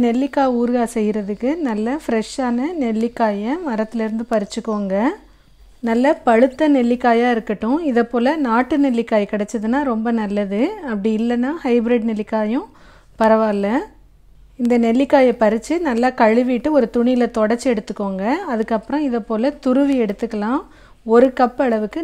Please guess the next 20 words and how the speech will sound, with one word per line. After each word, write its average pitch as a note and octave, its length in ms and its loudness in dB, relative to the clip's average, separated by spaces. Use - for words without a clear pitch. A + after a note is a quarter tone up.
நெல்லிக்காய் A3+ 480 -2
துருவி A#3 340 2
எடுக்கணும். G3+ 480 -2
இந்த A#3+ 120 4
நெல்லிக்காயை C4 540 2
துருவுறதுக்கு A#3+ 680 0
நான் A3+ 240 -2
கேரட் A#3 480 2
துருவுறேன். A3 480 -2
இதை A#3+ 140 -2
போல A#3+ 200 0
சின்ன C4+ 440 2
ஹோல்ஸ் C#4 440 6
உள்ள A#3+ 260 2
கிரேட்டரில் A#3 600 2
தான் D4 220 0
நான் A3 200 -2
வந்து G#3+ 260 -2
துருவி B3 340 6
எடுத்திருக்கிறேன். G#3+ 680 0